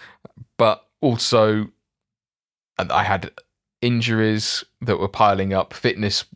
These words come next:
woes, and just str-, you know, very much spread too thin across three competitions to hang,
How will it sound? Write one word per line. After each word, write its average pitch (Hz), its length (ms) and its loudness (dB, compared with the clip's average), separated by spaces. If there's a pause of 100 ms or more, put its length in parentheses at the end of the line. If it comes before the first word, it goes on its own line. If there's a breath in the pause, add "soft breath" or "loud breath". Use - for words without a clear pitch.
woes, 98 680 0
and 107 140 -6
just - 280 -4 (100)
str-, - 220 -4 (100)
you 104 100 -4
know, 76 140 -2 (100)
very 123 180 0
much - 260 -6
spread 110 340 0
too 104 160 0
thin 82 400 -4
across - 380 -4 (280)
three 101 220 -2
competitions 87 800 -6 (440 loud breath)
to - 100 -8
hang, 90 280 -2